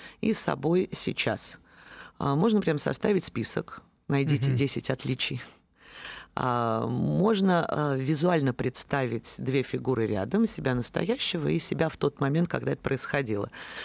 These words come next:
Speaker 1: И увидеть, а это очевидно будет, что на данный момент ресурсов значительно больше. А вот здесь хочется подробно остановиться. А,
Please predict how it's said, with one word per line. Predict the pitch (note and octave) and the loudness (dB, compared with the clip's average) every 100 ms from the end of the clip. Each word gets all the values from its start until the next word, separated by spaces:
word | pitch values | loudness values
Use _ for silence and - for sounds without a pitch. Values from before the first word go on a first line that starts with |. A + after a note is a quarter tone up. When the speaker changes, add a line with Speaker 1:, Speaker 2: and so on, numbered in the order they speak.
| - - - - _ _ - | -14 -16 -18 -20 _ _ 2
Speaker 1:
И | G#3 | 6
увидеть, | F3 D3+ A#2+ G3+ F3 D3+ - - - _ _ _ | 6 6 4 4 4 2 0 -12 -14 _ _ _
а | - | 0
это | C3+ C#3 | 2 2
очевидно | - D3+ B2 A#2+ A2 | 0 0 0 0 -2
будет, | - - - - - - _ _ - - - - | -4 -8 -8 -12 -14 -20 _ _ -20 -20 -20 -8
что | - - D3 | -6 0 2
на | D3 | 4
данный | D#3+ F3 D3 | 4 4 4
момент | B2+ C#3+ G3+ G#3 | 4 4 4 4
ресурсов | C3+ C#3 - D3+ - A#2+ | 0 0 0 -2 -2 -2
значительно | A#2 B2 - C3 - C3+ | 0 0 0 -4 -2 0
больше. | B2+ G2 - - - - - - | 0 0 -4 -6 -8 -12 -8 0
А | B2 | 2
вот | B2+ | 2
здесь | E3 - | 2 2
хочется | D3+ - - | -2 -2 -4
подробно | - D#3 F#3+ F#3 C3 | -2 2 2 2 0
остановиться. | - C#3 D3 C3+ - - A#2+ - | 0 0 0 0 -4 -4 -4 -2
А, | - A#2+ A#2 | -2 -2 -2